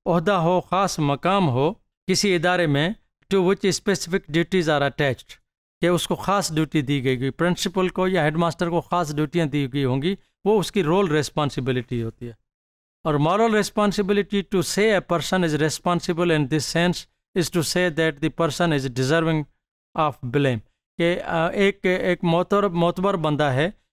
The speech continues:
एक, अ, सेंसेबल बंदा है, उसकी कोई ये, अ, बुनियादी रिस्पॉन्सिबिलिटी नहीं है,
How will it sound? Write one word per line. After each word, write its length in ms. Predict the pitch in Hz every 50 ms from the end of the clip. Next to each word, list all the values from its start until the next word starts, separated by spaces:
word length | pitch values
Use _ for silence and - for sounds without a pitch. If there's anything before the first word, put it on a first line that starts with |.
| _ _ 180
एक, 320 | 165 170 175 - _ - 170 165 170 165 160 160 156 139 - _ _ _ _ _ _ _ _ -
अ, 260 | 151 143 147 147 143
सेंसेबल 640 | - - - 180 196 190 - - 214 196 185 196 185
बंदा 360 | 151 151 151 151 147 156 143
है, 260 | 131 131 143 175 196 - _ _ _ _ _ _ _ _ _ _ _ _ _ _
उसकी 340 | - 190 170 - - 208 202
कोई 420 | - - 202 190 196 190 190 196
ये, 760 | 202 165 156 175 180 180 180 180 180 180 180 175 175 175 175 165 123 - _ _ _ _ _ _ _ _ _ _
अ, 340 | - 160 156 156 156 156 156
बुनियादी 520 | 147 131 127 151 156 165 175 185 165 214 214
रिस्पॉन्सिबिलिटी 880 | 202 190 175 - - 190 190 - - 202 170 190 190 202 - 208 208
नहीं 180 | 202 226 220 190
है, 220 | 143 123 104 -